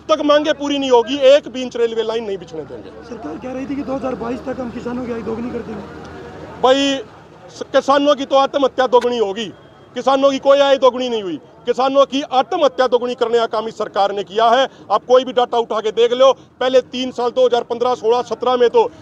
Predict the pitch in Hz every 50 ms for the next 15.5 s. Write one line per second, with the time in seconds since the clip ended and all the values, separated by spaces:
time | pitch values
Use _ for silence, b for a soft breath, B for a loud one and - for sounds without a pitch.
0 | - - - 233 262 262 254 262 262 - 240 247 254 254 240 220 247 254 254 247
1 | - 247 - 233 247 247 247 240 247 240 233 247 254 240 220 - 240 233 220 240
2 | 233 233 214 247 247 247 214 214 202 - 233 240 233 214 240 240 226 220 208 180
3 | 165 202 208 214 196 - - - - - - - - 180 240 233 - 254 262 269
4 | - 277 285 294 294 269 - - - - 247 254 - 262 277 269 - 247 240 240
5 | 240 240 240 226 240 233 233 233 240 233 233 214 220 233 226 226 208 220 208 208
6 | 214 214 196 175 151 214 233 208 175 226 214 170 185 175 170 151 170 170 214 208
7 | - 240 226 - 220 - - 233 240 233 226 220 208 202 208 - 196 190 165 160
8 | 175 175 160 151 - - - - 226 220 - 233 262 269 269 269 269 247 254 -
9 | - 247 214 247 - 240 240 233 - 247 240 - 226 - 214 214 214 262 247 240
10 | 240 233 233 247 262 262 262 277 269 - B B B 165 180 233 240 254 262 269
11 | 269 269 262 214 202 254 254 269 262 - 254 254 254 214 262 262 269 262 - 277
12 | 269 220 - - - - - - 233 269 262 - 277 277 269 254 269 277 277 285
13 | 277 240 - - - - - - 254 - - 277 277 262 233 247 262 269 262 -
14 | 269 254 262 - 262 254 254 262 254 - - - 277 311 311 - 233 262 262 -
15 | - 220 254 262 269 269 269 269 277 262